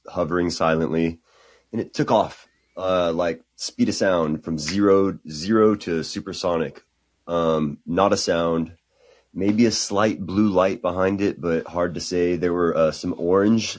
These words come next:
lights kind of flickering strangely around the rim of it. And I know it sounds weird. I, I almost forgot this detail until y'all started talking about the telepathy aspect of it. But I heard "You Ain't Nothing But a Hound Dog"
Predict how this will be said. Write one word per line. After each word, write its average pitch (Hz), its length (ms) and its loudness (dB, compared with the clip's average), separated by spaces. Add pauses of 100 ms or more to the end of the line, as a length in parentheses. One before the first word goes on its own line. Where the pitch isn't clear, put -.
(100)
lights 120 360 0
kind 117 180 -4
of 85 100 -4
flickering 104 460 -2
strangely 98 560 -2
around 87 300 2
the 80 60 0
rim 82 300 0
of 104 100 -2
it. 120 220 0 (720)
And 90 640 -2
I 85 40 -2
know 95 120 0
it 98 40 -2
sounds 101 280 0
weird. 92 300 2
I, 82 80 4
I 85 180 0
almost 101 240 -2
forgot 87 380 -2
this 76 140 -8
detail 87 540 0
until 82 340 -2
y'all 82 160 0
started 82 260 -4
talking 82 240 -4
about 80 220 -2
the 78 80 -8
telepathy 78 1000 -6
aspect 73 460 -8
of 82 60 -6
it. - 80 -8
But 87 80 -4
I 87 80 2
heard 113 360 2 (160)
"You 101 160 -4
Ain't 110 140 0
Nothing 98 240 -2
But 90 140 2
a 82 40 -2
Hound 85 280 -2
Dog" 76 340 -2